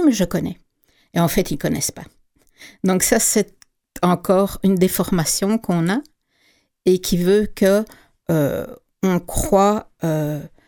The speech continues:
en savoir plus que ce qu'on sait vraiment au niveau des faits, au niveau de la vérité scientifique.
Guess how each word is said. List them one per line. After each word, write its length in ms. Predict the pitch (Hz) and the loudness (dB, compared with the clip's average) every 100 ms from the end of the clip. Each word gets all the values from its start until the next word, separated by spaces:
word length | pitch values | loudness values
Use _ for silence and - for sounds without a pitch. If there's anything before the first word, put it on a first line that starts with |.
| _ _ | _ _
en 100 | 175 | 0
savoir 380 | - 170 156 - | 2 2 4 2
plus 260 | - 214 | 2 -2
que 120 | - | 0
ce 80 | 180 | -2
qu'on 140 | - 151 | 0 0
sait 200 | - 165 | 0 0
vraiment 400 | 156 180 165 165 | 0 0 0 2
au 40 | |
niveau 260 | 170 151 156 | 0 -2 -4
des 140 | 147 | -2
faits, 260 | 143 - 180 | -2 0 0
au 100 | 180 | 0
niveau 300 | 165 156 170 | -2 -2 -2
de 100 | 156 | 0
la 120 | 147 | 0
vérité 480 | 160 160 - - 170 | 0 -4 -4 -6 -4
scientifique. 800 | - 180 151 - - - _ - | -4 -4 -4 -6 -10 -14 _ -20